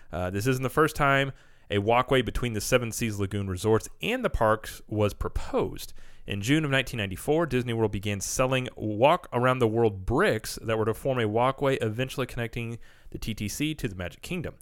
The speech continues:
The roughly one and a half mile long walkway was mostly completed except for one small section stretching from a service canal to the Grand Floridian.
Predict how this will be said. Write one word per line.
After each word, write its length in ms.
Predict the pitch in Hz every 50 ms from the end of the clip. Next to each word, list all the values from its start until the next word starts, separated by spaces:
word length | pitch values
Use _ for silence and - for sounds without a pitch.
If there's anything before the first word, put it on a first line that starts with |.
| - - - - - - - - - _ -
The 80 | 120
roughly 220 | 117 113 - 139 120
one 220 | 110 110 117 113
and 60 | 110
a 20 | 110
half 240 | 117 113 110 -
mile 280 | 107 104 104 107 107 107
long 280 | 104 101 98 98 98 98
walkway 520 | - 104 101 101 98 101 - - 113 104 104
was 220 | 98 98 95 -
mostly 380 | - 110 147 202 208 - - 254
completed 460 | - - 135 - - 107 98 95 110
except 300 | 117 101 - - 110 -
for 100 | - 98
one 220 | 92 104 123 139
small 240 | 143 - - 139 131
section 400 | 123 - - 120 113 - - 120
stretching 400 | 107 - - 117 104 - 117 110
from 160 | - - - -
a 80 | 98
service 500 | 98 - - - - 151 147 165 175 -
canal 440 | - - - 147 123 120 123 120 123
to 160 | - - -
the 80 | 107 98
Grand 340 | 87 - 110 98 92 92 -
Floridian. 460 | - 95 92 120 165 151 95 - -